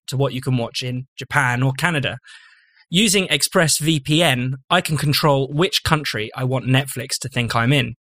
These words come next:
ExpressVPN has over ninety countries to choose from, so every time I run out of things to watch, I just switch to another country and unlock new shows. Right now, I'm watching old episodes of Chappelle's Show. It's not on U K Netflix,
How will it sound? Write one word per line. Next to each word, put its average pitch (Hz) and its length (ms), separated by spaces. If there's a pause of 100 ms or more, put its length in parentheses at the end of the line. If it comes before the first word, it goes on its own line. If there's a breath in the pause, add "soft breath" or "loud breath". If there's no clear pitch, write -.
(760)
ExpressVPN 156 1040
has 139 180
over 139 220
ninety 147 480
countries 123 460
to - 100
choose 160 240
from, 104 260 (380 loud breath)
so 143 240 (160)
every 165 180
time 135 240
I 131 80
run 127 160
out 110 120
of 120 60
things 120 240
to 120 100
watch, 160 360 (340 soft breath)
I - 60
just 156 200
switch - 260
to 156 100
another 135 240
country 131 560
and 127 340
unlock 139 400
new 123 200
shows. 117 500 (800 soft breath)
Right 170 140
now, 160 260
I'm 151 120
watching 139 380
old 151 220
episodes 135 480
of 123 80
Chappelle's 156 500
Show. 101 300 (400 soft breath)
It's 143 180
not 175 120
on 143 160
U 143 140
K 170 200
Netflix, - 580